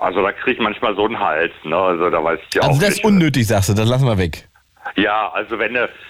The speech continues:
Speaker 1: also ich hab's mal probiert, ich hab mir die tatsächlich mal gekauft, hab die in die Hauptwäsche mit reingeschmissen, weil ich ja sage, ich mache ja zum Schluss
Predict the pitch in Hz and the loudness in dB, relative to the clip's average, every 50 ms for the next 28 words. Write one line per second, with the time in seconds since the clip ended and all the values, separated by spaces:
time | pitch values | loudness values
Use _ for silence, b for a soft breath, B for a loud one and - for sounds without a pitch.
0 | - - _ _ _ _ _ _ _ _ B B B B B B B B B B | -20 -20 _ _ _ _ _ _ _ _ B B B B B B B B B B
1 | B B B B B - - 120 131 135 - - - 175 185 - - - 165 156 | B B B B B -4 -2 0 2 2 2 2 0 -2 -2 -4 -12 -4 -2 -2
2 | 147 143 - - 135 131 - - 92 98 - - - - 120 - - 135 110 98 | -2 -2 -2 0 0 0 0 0 -2 -2 -2 -2 -4 -4 -4 -2 -2 -4 -4 -4
3 | - - - - 120 120 - - 107 - - 101 87 80 76 71 - - - 104 | -8 -6 -2 -2 -2 -2 -2 -4 -6 -4 -2 -2 0 0 -2 -4 -8 -6 -2 0
4 | 78 65 - B B B B B B - - - - - - - 110 107 98 92 | 0 0 0 B B B B B B -4 -4 -4 -4 -4 0 0 0 2 2 0
5 | - 92 104 143 - - - 139 139 135 - - 127 107 95 - - 92 87 90 | 0 2 2 0 -2 -2 -2 -2 -2 -2 -2 -2 -2 -2 0 -2 0 0 0 0
6 | 98 123 156 165 180 - - - 147 151 151 - - 180 165 B B B B B | 0 -2 -2 -2 -2 -2 -2 -2 0 0 -2 0 -2 -4 -4 B B B B B
7 | B - - 90 85 113 113 - 156 143 131 - 120 113 113 117 120 117 120 98 | B 0 0 2 2 0 0 2 0 0 0 0 0 0 2 0 0 -2 -4 -6
8 | 98 - 113 110 107 104 - 127 113 - - 120 104 - - 110 110 127 | -6 -4 -2 -2 -2 0 0 -2 -2 0 -2 -2 -2 0 0 2 2 2